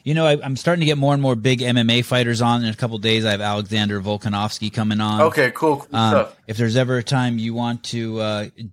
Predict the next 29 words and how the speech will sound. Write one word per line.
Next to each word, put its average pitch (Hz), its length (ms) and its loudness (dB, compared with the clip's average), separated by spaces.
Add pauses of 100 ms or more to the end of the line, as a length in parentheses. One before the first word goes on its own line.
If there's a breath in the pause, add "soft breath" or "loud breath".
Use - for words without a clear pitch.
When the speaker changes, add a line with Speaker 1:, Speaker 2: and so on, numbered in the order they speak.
(240)
Speaker 1:
dabble 120 360 4
back 107 340 4
in 107 120 2
that, 98 360 0
I, 107 120 0
I, 104 360 0 (180)
I 107 160 -4
always, 117 540 2
I 110 60 -2
have 107 100 0
no 123 200 4
issue 110 280 -2
always 107 300 -2
having 98 260 -2
someone 107 320 -2
else 104 240 -2
on 95 220 -2
and 95 100 -6
tag 101 280 0
teaming 98 340 -4
my 90 160 -6
guests. 87 340 -6
So 101 160 -2
maybe, 107 160 2
Speaker 2:
Awesome. 160 320 2
Speaker 1:
maybe 107 380 -2 (480)
we 107 100 -4
can, 98 220 2 (120)
uh, 92 380 4